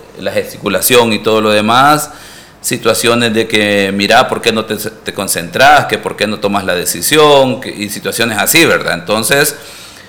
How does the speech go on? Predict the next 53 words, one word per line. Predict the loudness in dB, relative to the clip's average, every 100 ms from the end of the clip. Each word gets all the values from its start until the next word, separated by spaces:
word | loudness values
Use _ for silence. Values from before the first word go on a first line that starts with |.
| -10
me | -4 0
parece | 2 2 2 0
que |
hubo | 2 2 2
falta | 0 2 2
de | 2
respeto, | -2 -2 0 0 -4 -4
pero | -2 -2
bueno, | -2 -4 -6
creo | -4 -2 0
que | 0
ahí | 0 2
a, | 2 2
a | 4 4
eso | 4 4
hago, | 4 2 0
a, | 2 4 2 2 2
hago | 4 2 2 4
énfasis | 2 0 -2 -2
en | -2
el | -2
tema | -2 0
de | -2
que | -4
no | -4
me | -6
gustó, | -4 -6
porque | -6 -6
ahí | -8 -8
tienes | -10 -12
que | -14
actuar | -14 -12
con | -10 -8
firmeza, | -6 -4 -4 -4 -6 -10 -20 -20 -6
que | -4
minuto | -2 -4 -2
treinta | -2 -2 0 0
y | 2
ocho, | 2 0 -4
que | -4
es |
el | -4 -2
cuerpo | -4 -4 -6
técnico | -4 -2 -4 -2 0 2 2
del | 0 -2
equipo | -6 -6 -4
que | -4
se | -4
siente | -4 -4 -6
afectado | -6 -4 -2 -2
en | -2
ese | -4 -4
momento | -4 -2 -4 -4 -6